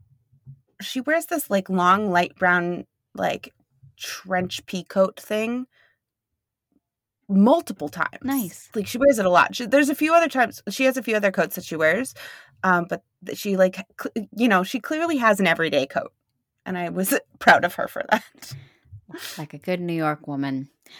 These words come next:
Speaker 2: Um, we would be remiss if we did not mention that red dress that she wears to the supper club.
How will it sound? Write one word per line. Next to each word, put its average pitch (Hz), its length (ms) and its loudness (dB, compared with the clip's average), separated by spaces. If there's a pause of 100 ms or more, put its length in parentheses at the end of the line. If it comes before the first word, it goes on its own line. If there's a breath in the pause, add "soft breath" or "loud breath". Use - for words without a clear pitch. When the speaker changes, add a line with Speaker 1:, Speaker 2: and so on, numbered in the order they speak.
(200 loud breath)
Speaker 2:
Um, 175 300 -2 (140)
we 190 100 0
would 190 140 -2
be 190 120 0
remiss 180 420 -4
if 175 120 -8
we 170 60 -4
did 160 200 -6
not 165 240 -2
mention 175 360 -4
that 156 200 -2
red 160 260 -4
dress 202 360 0
that 220 140 -4
she 214 180 -2
wears 170 520 -2
to - 140 -8
the 165 100 -2
supper 160 300 0
club. 156 460 -2